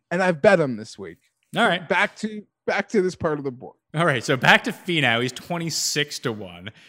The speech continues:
Speaker 2: Will Z is twenty-eight. Cantlay is thirty. Reed is thirty. Connors is thirty-three. Ancer, Homa, and Niemann, and Tringali.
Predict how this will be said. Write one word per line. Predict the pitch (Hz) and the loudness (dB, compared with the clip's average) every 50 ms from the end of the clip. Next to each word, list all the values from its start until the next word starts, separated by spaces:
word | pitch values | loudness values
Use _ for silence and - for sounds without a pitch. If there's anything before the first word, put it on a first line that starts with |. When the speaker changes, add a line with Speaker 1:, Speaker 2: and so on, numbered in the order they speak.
| - - _ _ - | -20 -20 _ _ -6
Speaker 2:
Will | 131 143 170 190 202 180 | 0 2 2 2 2 2
Z | 147 120 127 151 160 170 190 214 220 | 0 0 0 0 0 0 0 -2 -4
is | - 156 147 135 - | -4 -4 -6 -6 -6
twenty-eight. | - - 151 151 151 143 139 135 127 123 120 131 151 - - - | -8 -8 -6 -4 -4 -2 -4 -4 -2 0 0 -2 -2 -4 -10 -14
Cantlay | - - 151 175 233 233 175 147 135 131 127 123 | -8 -4 -2 -2 -2 -2 -2 -2 -2 -2 -2 -2
is | 117 113 - | -4 -6 -10
thirty. | - _ - - 127 123 123 120 117 117 | -14 _ -6 -4 -2 -2 -2 -2 -4 -6
Reed | 110 117 127 143 165 180 165 | -6 -6 -4 -4 -4 -2 -4
is | 170 143 - | -4 -4 -6
thirty. | - - 127 117 117 113 117 113 | -8 -6 -4 -4 -2 -2 -4 -6
Connors | 110 - - - 143 143 151 151 156 156 143 - | -10 -10 -6 -4 -2 -2 -2 -4 -6 -8 -8 -10
is | 127 - | -12 -12
thirty-three. | - - 135 127 123 120 117 - - 143 160 170 175 170 170 165 170 - - - - - - - - - | -8 -6 -6 -4 -4 -6 -8 -10 -10 -8 -4 0 0 2 0 0 -2 -8 -20 -20 -20 -20 -20 -20 -12 -4
Ancer, | 160 165 170 180 180 - 196 196 185 175 - - | 0 0 2 0 0 -2 -4 -4 -4 -6 -10 -10
Homa, | - - 151 147 147 151 151 151 147 - | -4 -2 0 0 2 2 0 0 -2 -2
and | 143 127 123 120 120 123 | -6 -6 -6 -4 -4 -4
Niemann, | 127 135 143 143 143 139 143 - - | -2 -2 -2 -2 -2 -4 -6 -6 -8
and | 135 139 147 151 147 | -6 -4 -4 -4 -4
Tringali. | - - - 151 135 123 117 117 110 120 156 185 151 92 82 - - | -8 -8 -8 -8 -6 -6 -4 -2 0 2 2 0 -2 -4 -10 -14 -16